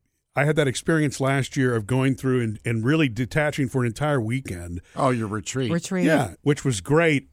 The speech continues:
Speaker 1: If I can somehow get that to no electronics through that whole time period,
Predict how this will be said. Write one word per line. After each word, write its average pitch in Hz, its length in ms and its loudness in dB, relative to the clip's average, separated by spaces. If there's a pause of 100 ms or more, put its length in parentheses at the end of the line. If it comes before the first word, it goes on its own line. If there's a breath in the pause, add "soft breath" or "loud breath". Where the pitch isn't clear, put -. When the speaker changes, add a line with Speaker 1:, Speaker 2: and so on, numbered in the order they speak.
(100)
Speaker 1:
If 151 200 0
I 208 120 4
can 202 180 -2
somehow 156 480 2
get 135 320 -2
that 143 280 0
to 113 440 -2 (340 soft breath)
no 123 340 4
electronics 139 960 -2
through 160 180 -4
that 147 120 2
whole 156 160 2
time 156 320 -2
period, 165 500 -2